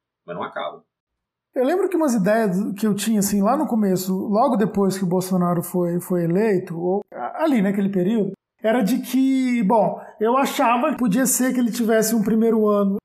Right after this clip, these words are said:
Speaker 2: já difícil, que ele perderia apoios, porque ele fez muitas promessas durante a campanha pra direções muito diferentes e não ia dar conta de sustentar isso. E, e isso, é, eu acho que, que era um pensamento que deixa de lado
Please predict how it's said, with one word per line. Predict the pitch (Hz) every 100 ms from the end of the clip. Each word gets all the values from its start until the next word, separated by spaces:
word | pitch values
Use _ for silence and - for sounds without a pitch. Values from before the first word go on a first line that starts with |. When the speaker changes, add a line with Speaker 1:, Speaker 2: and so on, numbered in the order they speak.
| _
Speaker 2:
já | 185 220 233
difícil, | 202 - 247 233 220
que | 220
ele | 208
perderia | 220 220 214 247 247
apoios, | - 208 247 233 185 - - _ _
porque | 226 -
ele | 247
fez | - 262 208
muitas | 226 240 277 294 254 -
promessas | 226 214 202 196 185 190 175
durante | 185 185 185
a |
campanha | 196 190 214 240
pra | - 240
direções | - 247 233 233 262 208
muito | 202 254 262
diferentes | 202 - 247 214 226 214
e | 240
não | 240
ia | 240
dar | 240 247
conta | 214 220 226
de |
sustentar | - 220 233 226 226 254 190
isso. | 185 180 170 _ _ _ _ _
E, | 302
e | 359 320 302
isso, | 330 - 381 403
é, | 294 254 269
eu |
acho | 233 233 247
que, | - 247
que | -
era | 262
um | 233
pensamento | 220 214 196 214 339 294 -
que | 277
deixa | 302 339 311
de | 214
lado | 202 220 330 294 185